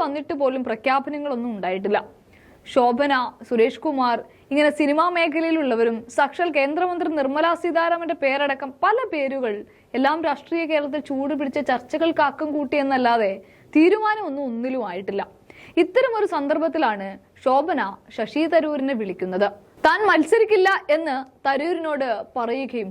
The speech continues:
ചെയ്തു. അതായത്, നടി ശോഭന അടുത്ത സുഹൃത്താണ് എന്നും തിരുവനന്തപുരത്ത് ശോഭന മത്സരിക്കില്ലെന്ന് ഫോണിലൂടെ തന്നെ അറിയിച്ചു എന്നും ശശി തരൂർ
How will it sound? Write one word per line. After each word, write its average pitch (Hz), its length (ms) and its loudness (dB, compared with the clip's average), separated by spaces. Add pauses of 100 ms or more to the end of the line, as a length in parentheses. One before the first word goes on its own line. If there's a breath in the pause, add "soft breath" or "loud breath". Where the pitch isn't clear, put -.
ചെയ്തു. 185 220 0 (520 soft breath)
അതായത്, 370 360 2 (100)
നടി 381 200 2 (100)
ശോഭന 302 380 0 (300)
അടുത്ത 269 220 -2 (100)
സുഹൃത്താണ് 349 520 0 (100)
എന്നും 220 180 -4 (100)
തിരുവനന്തപുരത്ത് 349 800 0
ശോഭന 302 280 2 (100)
മത്സരിക്കില്ലെന്ന് 339 760 0
ഫോണിലൂടെ 320 540 0
തന്നെ 320 180 0 (140)
അറിയിച്ചു 302 360 2 (120)
എന്നും 285 200 0 (520 loud breath)
ശശി 277 260 6 (100)
തരൂർ 381 300 4